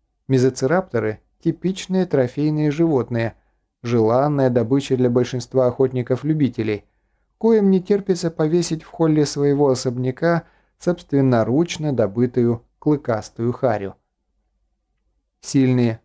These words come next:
представительные хищники, похожие на живших на Земле в конце мелового периода тираннозавров, только ещё крупнее. Необычайно большие размеры при сравнительно скромном весе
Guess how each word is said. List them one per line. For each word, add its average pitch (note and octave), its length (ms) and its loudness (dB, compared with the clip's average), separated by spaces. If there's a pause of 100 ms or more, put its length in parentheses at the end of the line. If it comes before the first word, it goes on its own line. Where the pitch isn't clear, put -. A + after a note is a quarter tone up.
представительные B2 760 -2
хищники, C#3+ 680 -4 (340)
похожие G3 460 0
на E3+ 180 4
живших F3+ 400 -2
на D#3+ 100 4
Земле D#3 560 2
в - 40 -20
конце E3+ 320 -4
мелового D#3+ 500 2
периода D#3 500 2
тираннозавров, E3 840 0 (600)
только A#2 400 0
ещё A2+ 460 -2
крупнее. C3 580 -2 (1000)
Необычайно D#3 640 2
большие F#3 420 2
размеры F#3 460 2
при C3 140 -2
сравнительно C3+ 640 2
скромном B2+ 520 0
весе F#3 440 0